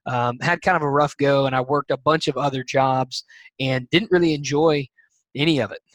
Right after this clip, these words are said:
And so I was excited to get back in the classroom. I've been teaching again for eight more years and very thankful to do those things. And, and one of the things that I, uh,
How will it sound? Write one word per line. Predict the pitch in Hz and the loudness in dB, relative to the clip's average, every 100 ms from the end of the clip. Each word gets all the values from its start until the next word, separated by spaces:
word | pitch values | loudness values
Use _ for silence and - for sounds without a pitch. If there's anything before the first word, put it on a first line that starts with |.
| - | -10
And | 139 | -4
so | 147 | 0
I | 139 | 2
was | 135 | 0
excited | - 151 143 | 0 0 0
to | |
get | 139 131 | -2 0
back | 135 - | 0 0
in | 135 | -4
the | |
classroom. | - 127 120 - 123 | -2 0 0 -4 -4
I've | 123 | -6
been | 120 | -4
teaching | 151 - 135 | -4 -2 -2
again | 127 131 | -2 -4
for | - 131 | -2 -6
eight | 131 139 127 | -4 -6 -6
more | 120 | -8
years | 117 123 123 120 - - - _ | -4 -4 -4 -6 -12 -20 -20 _
and | 135 127 | -4 0
very | 165 175 | 0 0
thankful | - 160 151 147 | -2 -6 -6 -6
to | 131 | -4
do | 143 170 | -2 0
those | 151 131 - | 0 -2 -4
things. | 127 120 120 | -6 -6 -8
And, | 117 - | -10 -10
and | 131 | -4
one | 165 202 | -2 0
of | |
the | 160 | 0
things | 156 147 135 | -2 -4 -4
that | 135 | -4
I, | 123 120 135 | -4 -8 -10
uh, | 123 131 | -12 -14